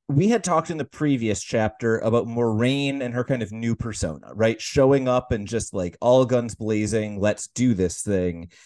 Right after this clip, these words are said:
In this chapter, we get a, a very different look at Moiraine than I think we've gotten all book. She, number one, admits she doesn't know things, which is n-, a very rare look for Moiraine. Um,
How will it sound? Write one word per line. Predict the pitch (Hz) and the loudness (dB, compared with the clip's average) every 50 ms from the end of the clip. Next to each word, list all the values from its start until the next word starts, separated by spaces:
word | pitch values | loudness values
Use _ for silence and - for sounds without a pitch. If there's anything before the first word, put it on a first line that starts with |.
| _ _ - - - | _ _ -12 -2 0
In | 143 139 139 135 | 2 2 2 4
this | 160 226 247 - - | 4 4 4 2 -2
chapter, | - - - 156 139 135 135 - - 139 135 127 123 120 117 - - _ _ - | -6 0 2 4 4 4 2 2 2 4 6 6 6 4 2 0 -6 _ _ 0
we | 135 135 165 | 2 2 2
get | 190 - 277 254 | 2 2 2 4
a, | 247 226 180 117 - - | 4 4 4 2 -2 -2
a | 131 147 | 0 0
very | 127 135 156 170 180 165 139 107 107 _ _ - | 2 2 0 0 0 -2 -4 -8 -12 _ _ -2
different | - 151 165 165 - 180 170 156 - - | 0 0 0 0 -2 -2 -2 -2 -4 -4
look | 120 117 127 135 - - | -2 0 0 0 2 2
at | 139 120 90 | 2 2 2
Moiraine | 127 120 110 110 120 143 165 160 131 104 101 | 0 -2 0 2 2 0 0 0 -2 -2 -2
than | 110 113 113 | -2 -2 -2
I | 120 117 | -2 -2
think | 135 135 131 | -2 -2 -2
we've | 147 135 123 | -4 -2 0
gotten | 123 117 110 120 120 - | 0 0 0 -2 -4 -2
all | - 110 110 107 101 92 - | 2 2 4 4 2 2 2
book. | - 156 110 80 - - _ - - - | 4 4 4 2 -2 -6 _ -16 -14 -12
She, | - - - 143 147 147 147 147 - - _ _ _ - | -10 -4 0 0 2 2 2 0 -2 -6 _ _ _ -4
number | 123 135 151 180 196 190 | -2 -2 0 2 2 2
one, | 165 135 139 147 160 165 156 | 2 4 4 2 2 2 0
admits | 127 104 101 101 113 156 165 160 - - - | -4 -4 -6 -4 -4 -4 -4 -4 -6 -8 -6
she | - 180 175 156 | -4 -4 -2 2
doesn't | 156 151 147 175 170 165 | 2 2 2 0 -4 -6
know | 135 120 110 101 101 98 | -4 -2 0 2 2 0
things, | - - 110 101 98 110 143 170 165 - 127 | 0 0 0 0 0 -2 -6 -10 -12 -6 -4
which | 123 113 - - - _ _ _ _ | -4 -6 -6 -10 -16 _ _ _ _
is | 123 120 110 101 | -2 -2 -2 -4
n-, | 113 110 107 - - | -6 -10 -8 -4 -2
a | 113 | -2
very | 107 95 95 131 143 151 131 110 107 101 | -2 2 4 4 6 6 6 6 4 4
rare | 95 98 95 92 90 | 4 4 4 4 4
look | 82 82 87 - - - | 4 2 0 0 -2 0
for | - 95 85 | 0 0 2
Moiraine. | 87 85 82 85 87 87 85 80 78 87 - - - - - - - - | 2 2 2 2 0 0 -2 -4 -4 -6 -10 -12 -18 -10 -10 -8 -2 2
Um, | 135 139 143 139 | 2 4 4 2